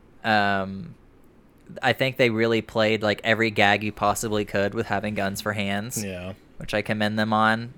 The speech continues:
Speaker 1: Um, every time I was like, "Oh, well, he should try to do this or he should try to do that with guns for hands," they would eventually get to that gag, and I'm like, "Okay, they didn't waste that premise."
Speaker 2: Mm-hmm.
Speaker 1: Um,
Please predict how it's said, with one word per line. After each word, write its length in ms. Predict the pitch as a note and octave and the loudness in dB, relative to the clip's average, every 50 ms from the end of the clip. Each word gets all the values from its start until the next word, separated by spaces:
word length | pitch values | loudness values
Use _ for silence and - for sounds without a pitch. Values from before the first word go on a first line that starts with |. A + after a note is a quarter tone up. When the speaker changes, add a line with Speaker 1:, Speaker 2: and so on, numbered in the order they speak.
| - - | -18 -6
Speaker 1:
Um, 320 | - G#2+ G2+ G2 G2 G2+ - - | -2 0 0 0 0 -4 -6 -6
every 260 | G#2+ G#2+ A#2+ A#2 A2+ | -4 0 0 0 0
time 200 | - - A2+ A2+ | 2 0 2 2
I 100 | A2 A2 | 2 2
was 100 | G#2+ G2 | 2 0
like, 220 | G#2+ G2+ G2+ - - | -2 -4 -4 -4 -2
"Oh, 220 | A#2+ B2 A#2 A2 G#2+ | 2 4 4 4 4
well, 120 | G#2 G2+ | 2 0
he 120 | F#2+ A#2+ A#2 | 0 -2 -4
should 180 | - - A2+ - | -4 -6 -6 0
try 160 | - A#2+ B2 | 2 2 2
to 120 | B2 A#2 | 2 -2
do 140 | G#2 G#2+ G2+ | -4 -4 -2
this 340 | F#2+ G#2+ A2+ G#2+ G2 - - | 2 4 4 4 2 0 0
or 80 | G2+ G2 | 0 0
he 100 | A2+ G#2 | 0 0
should 160 | - A#2 G#2+ | -4 -4 -2
try 180 | - A2+ A2 | 0 0 0
to 60 | G#2+ G#2+ | 0 0
do 120 | G#2+ G2+ | -2 -2
that 360 | G2 G2+ G#2 G#2 G#2 - - - - - - - - - | 2 2 4 4 4 2 0 -2 -8 -16 -20 -20 -10 -6
with 160 | - A2+ F#2+ | -4 -4 2
guns 280 | - A2+ A2 G#2+ G#2 - | 2 2 2 2 0 -2
for 140 | - G#2+ G2+ | -2 -2 0
hands," 540 | G#2+ A2 A2 G#2+ G2+ G2 G2+ G#2 A2 - - - - - - - - - A#2+ A2 | 2 2 2 2 0 -2 -4 -6 -10 -10 -14 -16 -20 -20 -20 -20 -16 -16 -6 0
they 160 | A#2 A#2+ A#2+ | 2 4 4
would 340 | A#2 A#2 A2+ G#2 A2 G#2+ - - - - - - | 4 4 2 2 2 -2 -2 -6 -18 -16 -8 -8
eventually 500 | B2+ A2 A#2 A#2 A2 - - B2 A#2 A2 | -2 0 0 -2 0 -2 -4 -4 -4 -6
get 280 | G#2 F#2+ G#2+ G#2+ - - - - - - | -2 0 0 -2 -2 -4 -14 -20 -20 -6
to 100 | - A#2+ G#2 | -4 0 2
that 280 | G#2+ G#2+ - E2+ G#2+ | 2 2 2 0 -2
gag, 320 | G2+ G2+ G2+ G2+ G#2 A2+ A#2+ | 0 2 2 4 2 2 0
and 100 | A2 G#2+ | -2 -2
I'm 60 | G#2 | -2
like, 120 | G#2 A#2 | 0 0
"Okay, 360 | C3+ B2 - - - - A#2 - - - - - - - _ - - - - | 0 0 0 -6 -10 -10 -14 -18 -20 -20 -20 -20 -20 -20 _ -20 -20 -8 -4
they 160 | A#2 G#2+ G#2 | -2 -2 0
didn't 420 | G#2 A#2+ B2 A#2+ A#2+ A2 F#2+ G#2+ | 0 -2 -2 -2 -8 -10 -10 -4
waste 540 | G#2 G#2+ G#2+ G#2 G2 - - - - - - - - - - - - - - - - | -2 0 0 0 0 -2 -6 -10 -12 -16 -20 -20 -20 -20 -20 -20 -20 -20 -20 -20 -18
that 480 | - - G2 G2 G#2 F#2 F#2+ F#2+ - - | -16 -14 -4 -2 0 0 0 -2 -6 -8
premise." 640 | - - G#2+ G2+ F#2+ F#2+ F#2 G2 - - - A#2 G2+ | -4 -2 -2 -2 0 -2 -4 -4 -6 -6 -8 -8 -10
Speaker 2:
Mm-hmm. 1080 | F#2 F2+ F#2 F2 E2+ E2 F2 - - - - - - - - - - - - - - | -12 -12 -14 -16 -16 -18 -20 -20 -20 -20 -20 -20 -20 -20 -20 -20 -20 -20 -12 -6 -4
Speaker 1:
Um, 460 | F#2+ F#2+ F#2 F#2 F#2 F2 - A#2 A2 | -4 -4 -4 -6 -8 -10 -12 -14 -18